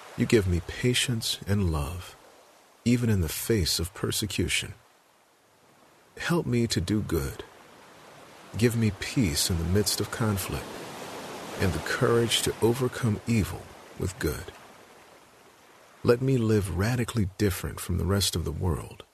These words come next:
for your name and your glory.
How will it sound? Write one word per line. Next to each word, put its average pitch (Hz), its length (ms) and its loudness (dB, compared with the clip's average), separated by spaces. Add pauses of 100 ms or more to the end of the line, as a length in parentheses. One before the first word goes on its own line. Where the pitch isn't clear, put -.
(360)
for - 160 2
your 104 220 4
name 101 540 0
and 80 220 -2
your 57 180 0
glory. - 420 -2